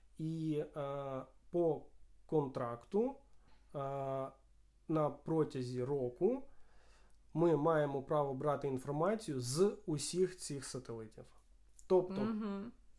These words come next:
Speaker 1: ми можемо моніторити територію України двадцять чотири на сім. Ми можемо двадцять чотири на сім брати любу інформацію для нашої розвідки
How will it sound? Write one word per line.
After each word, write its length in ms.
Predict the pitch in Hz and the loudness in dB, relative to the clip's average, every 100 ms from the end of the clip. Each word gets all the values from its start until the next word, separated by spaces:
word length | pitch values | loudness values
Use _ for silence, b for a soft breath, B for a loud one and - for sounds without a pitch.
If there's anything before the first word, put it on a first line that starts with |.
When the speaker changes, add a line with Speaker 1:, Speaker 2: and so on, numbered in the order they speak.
| - | -2
Speaker 1:
ми 140 | 185 208 | 6 8
можемо 340 | 190 180 185 | 8 8 6
моніторити 640 | 180 175 170 180 175 175 156 | 8 4 4 2 2 0 -2
територію 500 | 160 156 170 165 151 | 0 0 0 2 0
України 500 | 151 160 165 160 143 | 0 0 2 2 4
двадцять 240 | 147 143 | 2 0
чотири 280 | - 143 139 | -4 -2 -2
на 120 | 139 | -2
сім. 360 | 147 233 254 262 B B B B | -2 0 0 -2 B B B B
Ми 120 | 208 | 6
можемо 400 | 214 190 165 165 | 8 10 8 6
двадцять 440 | 151 147 156 151 139 | 4 4 2 2 -4
чотири 300 | - 156 151 | -2 0 2
на 140 | 156 | 2
сім 340 | 165 - 269 190 | 0 -2 0 2
брати 500 | 180 170 170 143 147 - - - | 4 4 0 -6 -8 -14 -20 -10
любу 380 | 175 185 170 156 | 4 4 6 2
інформацію 1120 | 143 135 165 208 247 247 - 214 208 196 190 180 143 | 2 0 0 2 0 -2 -4 0 2 4 4 0 0
для 120 | 147 | 0
нашої 380 | 143 135 - 147 | 2 0 -2 0
розвідки 840 | 190 226 202 208 - 180 175 165 | 2 2 2 -4 0 2 4 2